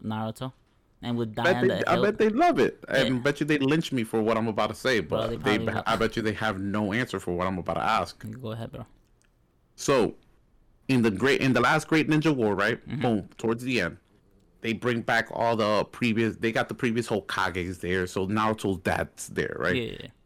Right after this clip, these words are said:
Speaker 2: So, uh, sliding through about to come help everybody out. Tell me why, right? If we all remember,
Speaker 1: Mm-hmm.
Speaker 2: Naruto's dad died taking in the Nine Tails to seal the Nine Tails inside of Naruto, right?
Speaker 1: Yeah, yeah.
Speaker 2: How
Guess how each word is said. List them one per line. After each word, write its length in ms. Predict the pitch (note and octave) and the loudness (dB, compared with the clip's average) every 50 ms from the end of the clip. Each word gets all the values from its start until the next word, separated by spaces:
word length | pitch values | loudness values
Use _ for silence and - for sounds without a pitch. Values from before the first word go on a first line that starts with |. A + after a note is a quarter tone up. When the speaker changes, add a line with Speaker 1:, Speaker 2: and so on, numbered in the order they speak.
| _ _ | _ _
Speaker 2:
So, 160 | - - G#2 - | -8 -6 -4 -4
uh, 80 | - G#2+ | -4 -6
sliding 460 | - - A2 G#2+ A2+ A2 G#2+ G#2 G#2+ | -2 0 0 2 2 2 2 0 0
through 180 | - A2 G#2 | 0 2 2
about 220 | G2 F2+ - F#2+ F#2+ | 2 2 2 0 0
to 80 | F2+ | 0
come 280 | F2 - - A2 G2+ G2 | -2 -4 -4 -4 -4 -4
help 280 | F2+ G#2+ G#2 F#2+ - G2 | -2 -2 -2 -2 0 0
everybody 440 | F#2+ F#2 F2+ D#2+ E2+ E2+ F2 D#2 | -2 -2 -2 -4 -4 -4 -2 -2
out. 200 | D#2+ C#2+ C#2 - - _ _ _ _ _ _ _ _ _ _ _ _ _ _ _ _ _ | -4 -4 -6 -8 -14 _ _ _ _ _ _ _ _ _ _ _ _ _ _ _ _ _
Tell 260 | - - A#2+ C3 D3 | -4 -2 2 2 2
me 180 | D#3 E3 F3 E3+ | 2 2 2 2
why, 420 | C#3 F#2 - - G1+ G1+ G1+ - - - | 0 0 0 -2 -2 -2 -4 -8 -10 -10
right? 320 | - F#2+ G2 A2 F#2 - - _ _ _ _ _ _ _ _ _ _ _ _ _ _ _ _ _ _ _ _ _ _ _ _ _ _ _ - G2 - | -6 -2 0 0 0 -2 -6 _ _ _ _ _ _ _ _ _ _ _ _ _ _ _ _ _ _ _ _ _ _ _ _ _ _ _ -12 -8 -6
If 160 | - A#2+ - - | -4 -4 -2 -2
we 140 | B2+ B2 | -2 -2
all 240 | - - A#2 C3 C#3+ | 0 2 2 2 4
remember, 520 | D3 D#3+ E3 D#3+ E3 E3 C#3 G#2+ F2+ F#2 F#2+ | 4 2 2 4 2 2 0 0 -2 -4 -4
Speaker 1:
Mm-hmm. 200 | F#2+ - B2 A2 | -4 -6 -4 -2
Speaker 2:
Naruto's 420 | A2 A#2 B2 - - D3+ C#3+ C#3 | 0 -2 -2 -2 -4 -4 -4 -4
dad 520 | A2+ G2+ F#2 A#2 A#2 A2 G2+ F2 E2+ E2+ E2+ | -6 -4 0 0 2 2 0 -2 -6 -12 -4
died 440 | G2+ A2 G2+ G#2 G#2+ G#2 G#2+ - _ | -2 0 0 2 2 0 -2 -4 _
taking 340 | - A2 G2 - - G2+ G2 | -6 -6 -6 -4 -6 -6 -6
in 140 | G2 G2+ F2 | -6 -4 -4
the 80 | F#2+ F2+ | -4 -4
Nine 320 | F#2 F#2+ F#2+ G2 F#2+ F2 | -4 -4 -4 -4 -4 -6
Tails 280 | - - D2 D2 E2 - | -6 -8 -6 -6 -6 -8
to 140 | - - E2+ | -8 -10 -8
seal 280 | - - - G2+ G#2 F2+ | -8 -4 -2 0 0 0
the 80 | G2 | 0
Nine 220 | F#2 F#2+ F#2+ F2+ F2 | -2 -2 -2 -2 -2
Tails 220 | - F#2 F2 F2 | -2 -4 -4 -4
inside 300 | F#2 F2+ - - E2 E2+ | -4 -6 -2 -2 -2 -2
of 60 | D#2+ | -2
Naruto, 380 | E2 F2+ E2 B1+ G1+ - - - A#1+ | -2 -2 -2 -4 -4 -6 -8 -8 -6
right? 220 | C#2 D#2 E2 E2 | -4 -2 -2 -2
Speaker 1:
Yeah, 100 | A2 F2+ - | -2 -6 -10
yeah. 140 | - - _ _ _ _ _ _ _ _ _ _ _ _ _ _ _ _ _ _ _ _ _ _ _ _ | -14 -18 _ _ _ _ _ _ _ _ _ _ _ _ _ _ _ _ _ _ _ _ _ _ _ _
Speaker 2:
How 380 | - - B2+ B2 C#3+ F3+ E3 - | -6 -2 0 2 4 4 2 0